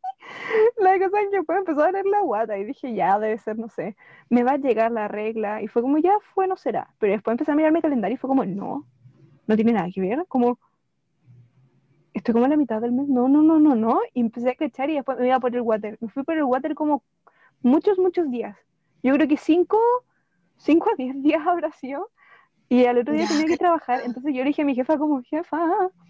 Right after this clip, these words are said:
Speaker 1: tengo que decirle algo". Y mi jefa como, "¿Qué pasa, Vale?". Y le dije, "Jefa, es que me duele mucho la guata,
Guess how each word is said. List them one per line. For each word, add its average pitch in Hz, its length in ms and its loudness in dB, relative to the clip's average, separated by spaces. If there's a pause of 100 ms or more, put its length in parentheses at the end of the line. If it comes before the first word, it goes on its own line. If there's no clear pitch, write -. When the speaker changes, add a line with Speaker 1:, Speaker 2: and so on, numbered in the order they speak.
(220)
Speaker 1:
tengo 294 280 4
que 320 140 0
decirle 302 560 0
algo". 381 380 4
Y 359 80 0
mi 247 100 -2
jefa 254 220 -4
como, 269 140 -4
"¿Qué 269 120 -6
pasa, 226 280 -6
Vale?". 214 240 -4 (640)
Y 247 60 0
le 233 60 4
dije, 233 180 -2
"Jefa, - 340 -8
es - 80 -14
que - 100 -6
me 233 80 0
duele 247 200 -2
mucho 254 260 -2
la 247 80 2
guata, 226 360 -4